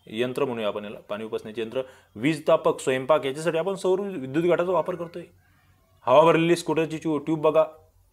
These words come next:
एका ॲल्युमिनियमच्या डब्याला बाहेरून काळा रंग दिला असतो, तो काय करतोय? पुढे बघा, उष्णता ग्रहण करून लगेच भात या ठिकाणी तयार होत असतो. सौर विद्युत घटापासून तयार झालेल्या या गोष्टी. पुढे सरबत संदर्भातलं हे आहे, सरबत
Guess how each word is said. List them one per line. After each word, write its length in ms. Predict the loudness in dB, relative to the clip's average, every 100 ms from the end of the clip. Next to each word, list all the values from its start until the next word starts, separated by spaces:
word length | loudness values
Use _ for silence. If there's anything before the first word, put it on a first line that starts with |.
| _ _ _ -6
एका 180 | 2 4
ॲल्युमिनियमच्या 540 | 4 2 0 0 2
डब्याला 300 | 2 4 4
बाहेरून 300 | 4 4 2
काळा 220 | 2 4
रंग 160 | 4 2
दिला 240 | 2 2
असतो, 400 | 2 0 -8 -10 _ _ -10
तो 60 |
काय 180 | -2 0
करतोय? 260 | 0 -2 -6 -10 _ _ _ _ _ _ 0
पुढे 120 | 2
बघा, 160 | 6 6
उष्णता 360 | 4 0 0
ग्रहण 280 | 4 4 2
करून 180 | -2 0
लगेच 220 | 0 0
भात 300 | 0 0 2
या 100 | 0
ठिकाणी 240 | 0 -2 -2
तयार 180 | 0 0
होत 120 | -2
असतो. 280 | -6 -8 -14 -12
सौर 260 | -6 -4
विद्युत 240 | -4 -6 -8
घटापासून 460 | -6 -8 -10 -14 -18 _
तयार 180 | -10 -10
झालेल्या 260 | -8 -10 -10
या 60 |
गोष्टी. 320 | -10 -12 -14 -20 _ _ _ _ _ _ _ _ -18
पुढे 120 | -10
सरबत 260 | -6 -4
संदर्भातलं 520 | -6 -8 -8 -8 -6 -4
हे 120 | -4
आहे, 160 | -4
सरबत 280 | -6 -10 -10